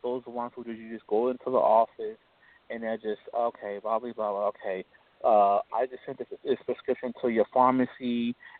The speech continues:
and, um, you'll be in, uh, by the time you get there, it should be done." I mean, but you haven't learned about that individual or what they're actually, you have not listened to them. And I have to also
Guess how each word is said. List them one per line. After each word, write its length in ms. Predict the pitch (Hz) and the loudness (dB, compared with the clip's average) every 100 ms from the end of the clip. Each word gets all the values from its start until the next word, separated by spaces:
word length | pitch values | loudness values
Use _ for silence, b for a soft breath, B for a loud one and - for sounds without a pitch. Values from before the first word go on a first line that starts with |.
| - | 0
and, 340 | 110 107 107 110 | 2 4 2 4
um, 160 | 110 | 4
you'll 120 | 110 117 | 4 0
be 200 | 117 107 | 2 2
in, 340 | 107 104 104 | 2 2 0
uh, 160 | 101 95 | 2 4
by 160 | 107 | 4
the 80 | - | 2
time 120 | 117 | -12
you 40 | 113 | -8
get 160 | 117 | -8
there, 220 | 101 101 | -6 -6
it 80 | 101 - | -6 -8
should 120 | 101 | -16
be 120 | 98 - | -16 0
done." 320 | 113 107 110 - | 2 2 0 -2
I 80 | 143 | -2
mean, 180 | 139 131 | -2 -2
but 100 | 127 - | -2 -2
you 120 | - 143 | -6 0
haven't 440 | 143 139 120 110 | 2 2 0 0
learned 220 | 120 85 | 0 -2
about 260 | - 110 - | -2 -2 0
that 120 | 107 - | -4 -4
individual 760 | 110 104 101 117 - 113 117 - B B - | -10 -8 -6 -6 -4 -4 -4 -8 B B -2
or 120 | 120 | 2
what 160 | 131 127 | 2 2
they're 160 | 101 | 2
actually, 220 | 110 - | 2 0
you 40 | 123 | -12
have 80 | 131 | -8
not 200 | 143 98 | -10 -6
listened 440 | 107 117 - 101 - | -6 -6 -10 -14 -10
to 80 | |
them. 240 | - - - B B - | -8 -10 -14 B B 0
And 120 | 131 | 4
I 80 | 135 | 4
have 120 | 160 - | 4 2
to 60 | |
also 360 | 151 143 - | -2 -2 -6